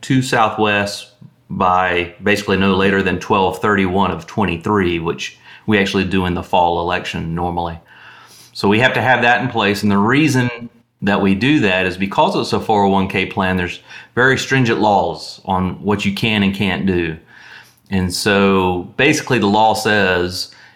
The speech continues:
you, you can modify it to take it as cash if you want, but you have to have a consensus from the total membership, and that membership has to have that vote in prior to the plan year. So that's why you can't make this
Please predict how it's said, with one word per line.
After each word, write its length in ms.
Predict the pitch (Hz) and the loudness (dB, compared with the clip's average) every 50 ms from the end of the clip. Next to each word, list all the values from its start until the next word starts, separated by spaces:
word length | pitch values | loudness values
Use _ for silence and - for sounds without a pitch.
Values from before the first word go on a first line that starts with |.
| _ _ | _ _
you, 640 | - 92 92 98 107 113 117 117 117 113 104 104 - - - | -6 0 2 2 4 4 4 4 2 2 0 -2 -8 -8 -2
you 220 | 101 101 101 98 | 0 0 0 0
can 460 | - - - 139 147 160 175 180 160 | -2 -2 -2 0 2 2 2 2 4
modify 580 | 131 120 113 113 107 - - 113 107 107 104 104 | 4 4 4 4 2 2 2 2 2 2 2 0
it 60 | 101 | -2
to 120 | - 98 - | -4 -8 -6
take 260 | - 117 113 110 117 | -2 -2 0 0 0
it 80 | 110 | 0
as 220 | 104 101 98 98 - | 0 0 0 -2 -4
cash 480 | - - 127 127 135 139 135 127 - | -6 -4 -2 0 0 0 0 0 -2
if 160 | 113 95 98 107 | -4 -2 0 0
you 100 | 101 101 | 0 2
want, 540 | 104 120 131 120 92 87 80 80 - - - _ _ _ _ _ _ _ | 2 2 2 2 0 0 -2 -4 -8 -14 -20 _ _ _ _ _ _ _
but 200 | - 98 98 98 | -2 0 0 2
you 120 | 104 104 98 | 2 2 2
have 180 | 117 113 110 | 2 0 0
to 80 | - 110 | -2 -2
have 220 | 110 113 110 107 | -2 -2 0 0
a 320 | 98 90 90 87 - - - | 0 -2 -2 -4 -6 -8 -6
consensus 560 | - 98 95 95 - 135 123 - - 117 - | -6 -4 -4 -2 -2 -2 -2 -2 -4 -6 -6
from 220 | - - 110 101 95 | -4 0 0 2 2
the 180 | 92 90 87 90 | 2 0 -2 -4
total 320 | - - 131 131 123 110 | -2 0 2 2 4 4
membership, 640 | 104 104 113 113 110 104 95 95 - 98 92 - - | 2 2 2 2 2 0 0 0 -2 -2 -2 -2 -2
and 120 | 92 92 | -2 -2
that 160 | 90 - 95 | 0 0 2
membership 480 | 101 113 113 107 98 - - 107 - - | 2 2 2 2 0 0 0 0 -2 -2
has 260 | - 104 101 98 - | -2 -2 -2 -2 -2
to 100 | - 95 | -4 -4
have 200 | 95 104 101 98 | -2 -2 -2 0
that 200 | 101 98 - - | 0 -2 -2 -2
vote 260 | 104 110 107 104 101 | 0 0 2 2 2
in 300 | 98 98 95 92 90 - - - - _ _ | 2 2 0 -2 -4 -6 -10 -18 -20 _ _
prior 420 | - - 123 110 110 107 104 101 101 | -4 0 2 2 2 2 0 0 -2
to 160 | - 113 104 | -2 -2 -2
the 80 | 92 - | -2 -4
plan 400 | - - 101 92 87 87 87 90 | -4 -4 -2 -2 -2 -4 -4 -4
year. 360 | 92 92 85 - - - - - _ _ _ _ _ _ _ _ - | -4 -4 -4 -6 -8 -14 -20 -20 _ _ _ _ _ _ _ _ -8
So 120 | - - | -4 -2
that's 120 | - - - | -2 0 0
why 100 | 107 98 | 0 0
you 100 | 98 95 | 0 -2
can't 280 | - - 110 95 101 | -2 -2 -2 0 0
make 140 | 104 98 - | 0 -2 -2
this 200 | 92 95 - | -4 -6 -8